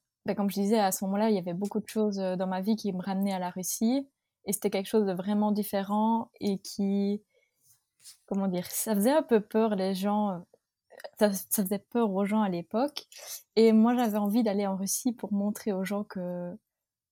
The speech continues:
bah, c'était faisable et que la Russie, c'était pas, euh, non plus horrible, quoi, et que c'était pas inhumain. Et donc, c'était un peu un challenge pour moi et, euh, pour, euh,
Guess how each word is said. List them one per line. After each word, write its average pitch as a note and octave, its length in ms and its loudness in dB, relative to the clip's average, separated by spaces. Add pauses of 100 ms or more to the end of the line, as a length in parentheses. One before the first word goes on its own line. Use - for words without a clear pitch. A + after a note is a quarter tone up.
bah, F#3+ 80 -2
c'était F3+ 260 -4
faisable G#3 540 -2
et F#3 80 -4
que - 140 -8
la F3+ 200 0
Russie, G3+ 400 -2
c'était E3+ 420 -10
pas, G3+ 360 -2
euh, F3+ 100 -4
non F#3 200 -2
plus - 300 -4
horrible, A#3 600 2
quoi, G#3+ 360 -4
et G#3 80 -4
que G3 380 -6
c'était F#3+ 220 -8
pas F#3+ 180 -2
inhumain. G3+ 520 2 (440)
Et G3 40 -2
donc, G#3 160 2
c'était G#3 180 0
un G3+ 100 2
peu A3 120 0
un G3+ 80 2
challenge G#3 540 -4 (100)
pour G3 160 -4
moi G3+ 500 0 (840)
et, F#3+ 260 -2
euh, E3+ 280 -4 (100)
pour, F3+ 300 -4
euh, E3+ 120 -8